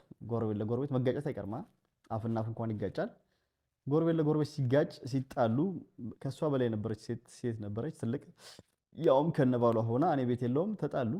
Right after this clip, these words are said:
ተደባደቡ። በጣም አደገኛ ከመሆኑ የተነሳ እሱ ራሱ አደነቃት፣ መያዝ አቃተኝ አለ። እሷ ልጅቷን ይዛ በቦክስ ወጥውጣ፣ በቴስታ ገርግዳ፣ ወጥ በወጥ አርጋት፣ ደም በደም አርጋ ለቀቻት ማለት ነው። ልጅቷን፣ የጎረቤት ልጅ አብሮ የተጣሉትን ደም በደም አርጋ፣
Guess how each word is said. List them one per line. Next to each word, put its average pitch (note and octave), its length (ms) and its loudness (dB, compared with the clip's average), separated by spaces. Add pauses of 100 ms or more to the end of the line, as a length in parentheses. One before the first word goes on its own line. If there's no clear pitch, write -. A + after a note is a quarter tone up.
ተደባደቡ። A#3+ 500 -2 (720)
በጣም D#3 260 -2
አደገኛ A#2+ 440 2
ከመሆኑ G2+ 300 -8
የተነሳ A#2 360 -10
እሱ A#2+ 220 -8
ራሱ A#2+ 240 -4
አደነቃት፣ A2 540 -4
መያዝ A2+ 280 0
አቃተኝ F#2 380 -6
አለ። C2 120 -12
እሷ - 120 -20 (560)
ልጅቷን B2 500 -4
ይዛ D#3 220 0
በቦክስ B2+ 360 -4
ወጥውጣ፣ A#2+ 420 0 (640)
በቴስታ A#2+ 440 0 (100)
ገርግዳ፣ C3 340 6 (960)
ወጥ C#3 220 4
በወጥ D#3+ 280 4
አርጋት፣ F#3 360 4 (240)
ደም B2 240 2
በደም A#2+ 280 2
አርጋ C#3+ 200 -2
ለቀቻት - 480 -8
ማለት - 160 -14
ነው። - 100 -16
ልጅቷን፣ - 260 -12
የጎረቤት G#2 360 0
ልጅ G2+ 120 0
አብሮ G2+ 160 -2
የተጣሉትን G2+ 480 -10 (960)
ደም D#3 240 4
በደም C3+ 280 2
አርጋ፣ D3 200 0